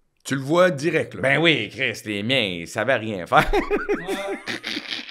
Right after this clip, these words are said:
Speaker 2: Mais c'est pas de leur faute ! C'est ça la beauté de la
Speaker 1: Ouais, mais en
Speaker 2: femme.
Speaker 1: même temps, est-ce que t'es sûr que t'évalues les mêmes affaires ?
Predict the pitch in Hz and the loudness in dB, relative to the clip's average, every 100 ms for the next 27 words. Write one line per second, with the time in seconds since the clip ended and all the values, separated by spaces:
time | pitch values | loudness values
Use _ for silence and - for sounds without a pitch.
0 | - 294 - - - - - - 170 202 | -12 -12 -14 -14 -12 -10 -10 -6 4 10
1 | 233 220 165 170 160 - 554 539 254 - | 10 10 8 10 10 12 12 12 8 -4
2 | - - - - - 196 - 349 302 202 | -12 -12 -12 -12 2 2 4 6 8 8
3 | 185 190 226 160 - 180 175 170 165 233 | 4 -2 -6 -4 2 6 6 6 4 2
4 | 180 - 147 151 180 151 131 135 147 135 | 2 0 0 0 0 0 2 0 0 -2
5 | 127 135 135 127 262 | -2 -4 -6 -8 -12